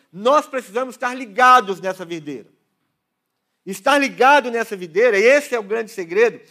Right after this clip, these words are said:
de dar frutos, né? Estar ligado à videira. E não só estar ligado à videira,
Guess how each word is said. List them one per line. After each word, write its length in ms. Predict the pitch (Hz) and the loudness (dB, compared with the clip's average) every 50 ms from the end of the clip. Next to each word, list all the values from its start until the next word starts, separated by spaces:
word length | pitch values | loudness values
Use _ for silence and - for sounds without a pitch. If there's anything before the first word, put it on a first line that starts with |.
| _ _ _ _ | _ _ _ _
de 100 | 156 185 | -12 -8
dar 200 | 165 185 180 165 | -6 -6 -6 -6
frutos, 520 | - - - 254 294 285 208 - 135 113 _ _ _ _ _ _ _ _ _ _ _ _ _ _ _ | -8 -12 -8 -6 -6 -6 -6 -10 _ _ _ _ _ _ _ _ _ _ _ _ _ _ _ _ _
né? 100 | - 180 | -16 -14
Estar 500 | 180 - - - - 247 269 285 277 262 | -14 -14 -16 -6 0 2 4 4 4 2
ligado 680 | 254 254 240 214 175 160 214 226 247 262 262 202 214 202 | 0 -4 -8 -8 -6 -2 2 2 4 2 2 0 -2 -2
à 160 | 202 226 254 254 | 0 0 0 0
videira. 680 | 202 208 190 160 147 185 214 240 240 214 139 98 - _ _ _ _ _ _ _ _ _ _ _ _ _ _ _ _ _ _ _ _ _ | -2 -8 -12 -6 0 2 4 4 4 2 -2 -8 -12 _ _ _ _ _ _ _ _ _ _ _ _ _ _ _ _ _ _ _ _ _
E 80 | 214 233 | -12 -6
não 240 | 240 277 311 311 269 | 0 0 0 0 0
só 180 | - 254 262 | -4 -4 -4
estar 300 | 254 233 - - 240 233 | -4 -4 -4 -4 -4 -4
ligado 560 | 233 226 226 175 160 202 233 254 269 247 202 220 | -4 -6 -10 -8 -2 0 2 2 2 2 0 -4
à 20 | |
videira, 500 | 190 185 180 160 208 247 254 202 139 - | -4 -4 -6 0 2 2 2 2 0 -6